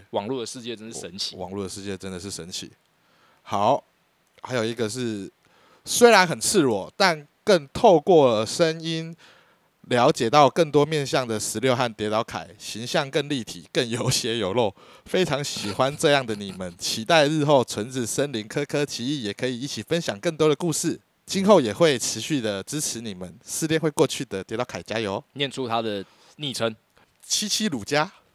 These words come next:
Speaker 1: 七七鲁加。
Speaker 2: 嗯，七七鲁加。
Speaker 1: 七七鲁加。
Speaker 2: 他留得蛮好的啦。
Speaker 1: 我有点小感动。
Speaker 2: 我也觉得有点小感动。
Speaker 1: 七七鲁加，谢谢你。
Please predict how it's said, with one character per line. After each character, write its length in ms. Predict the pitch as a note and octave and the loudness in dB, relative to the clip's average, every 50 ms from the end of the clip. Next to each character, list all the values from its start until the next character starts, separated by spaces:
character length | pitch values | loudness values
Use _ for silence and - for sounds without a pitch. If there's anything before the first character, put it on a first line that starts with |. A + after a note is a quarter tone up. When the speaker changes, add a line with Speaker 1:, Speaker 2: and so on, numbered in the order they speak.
| _ _ _ _ _ _ - C#3 | _ _ _ _ _ _ -20 -16
Speaker 1:
七 120 | - A#2 G#2+ | -12 -12 -8
七 120 | - A#2 | -8 -6
鲁 160 | G2+ F2+ F2 | -6 -6 -6
加。 260 | - - F2 F2+ F#2+ G2 | -6 -8 -8 -8 -10 -10
Speaker 2:
嗯， 120 | B2 A2 G#2 | -12 -14 -12
七 140 | - - | -12 -12
七 160 | C3 - C3+ B2 | -10 -10 -8 -10
鲁 100 | G#2+ F#2 | -10 -8
加。 240 | - G#2+ G#2 G2+ | -6 -6 -6 -6
Speaker 1:
七 140 | G#2 A#2 A2 | -6 -10 -8
七 100 | G2+ A2+ | -6 -6
鲁 140 | G#2 F#2+ F2 | -6 -6 -6
加。 260 | E2+ F#2 F2+ F#2 F#2 - | -8 -8 -8 -8 -10 -10
Speaker 2:
他 100 | - - | -6 -4
留 120 | F3 E3 D#3 | -2 0 0
得 100 | D3+ C3+ | 0 0
蛮 120 | B2 B2 | 0 0
好 160 | C3+ B2+ G2 F2+ | 0 0 -2 -2
的 80 | F#2 F2 | -4 -8
啦。 180 | E2 D#2+ D#2 F#2 _ _ | -10 -12 -14 -18 _ _
Speaker 1:
我 140 | - A2+ B2+ | -10 -6 -4
有 80 | B2+ B2 | -4 -2
点 140 | A#2+ A2+ | -2 -4
小 180 | G2+ - G2+ G2 | -4 -4 -6 -6
感 180 | - G#2 F2+ F2+ | -8 -10 -14 -14
动。 120 | - F#2 - _ _ _ _ _ | -16 -18 -18 _ _ _ _ _
Speaker 2:
我 240 | A#2 A2 G#2 G#2 A2+ | -16 -12 -10 -8 -6
也 80 | G#2 | -8
觉 160 | F#2 - F#2+ F2+ | -8 -8 -12 -12
得 100 | F2+ F2+ | -10 -10
有 100 | F2+ F2+ | -10 -10
点 140 | F2+ F2 | -12 -12
小 180 | E2+ - F2 F2 | -12 -12 -12 -12
感 120 | E2+ E2+ D#2+ D#2 | -12 -14 -14 -14
动。 160 | E2+ E2 E2 | -16 -16 -14
Speaker 1:
七 120 | - G#2+ | -12 -10
七 120 | A2 B2 B2 | -6 -6 -6
鲁 120 | G#2 F#2+ | -6 -6
加， 140 | F2+ F#2+ F2+ | -10 -10 -12
谢 140 | - G#2 F#2 | -10 -12 -10
谢 100 | F2+ E2+ | -12 -12
你。 80 | D#2+ | -14